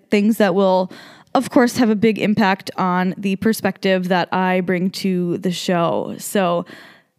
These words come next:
hang on tight. Let's, uh, chat for a couple minutes, and I'm, I'm gonna spill it all throughout the next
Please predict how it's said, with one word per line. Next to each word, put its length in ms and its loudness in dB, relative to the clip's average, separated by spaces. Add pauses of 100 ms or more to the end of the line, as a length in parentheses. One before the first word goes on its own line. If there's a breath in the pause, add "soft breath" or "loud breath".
hang 240 2
on 140 4
tight. 320 2
Let's, 280 -2
uh, 240 2
chat 320 0
for 160 2
a 60 2
couple 260 0
minutes, 420 0
and 120 4
I'm, 420 0 (680)
I'm 120 2
gonna 140 2
spill 240 0
it 80 2
all 240 2
throughout 320 0
the 80 -2
next 400 -4